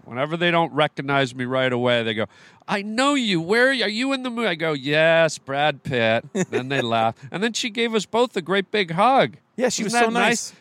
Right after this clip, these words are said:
Speaker 1: People like humor. You make them laugh. This complete stranger who we've never met in our life.
Speaker 2: Right.
Speaker 1: Right? She worked at the, at the, at the movie theater. We
Speaker 2: Yeah.
Speaker 1: just came from a movie. And after we bought our tickets and after about five,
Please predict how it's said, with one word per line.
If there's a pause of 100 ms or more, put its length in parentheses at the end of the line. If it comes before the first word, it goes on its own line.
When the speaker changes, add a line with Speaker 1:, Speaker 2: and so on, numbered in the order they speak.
Speaker 1:
People
like
humor.
You
make
them
laugh. (280)
This (180)
complete
stranger (760)
who
we've
never
met
in
our
life. (100)
Speaker 2:
Right.
Speaker 1:
Right?
She
worked
at
the,
at
the,
at
the
movie
theater.
We
Speaker 2:
Yeah.
Speaker 1:
just
came
from
a
movie. (480)
And
after
we
bought
our
tickets
and
after
about
five,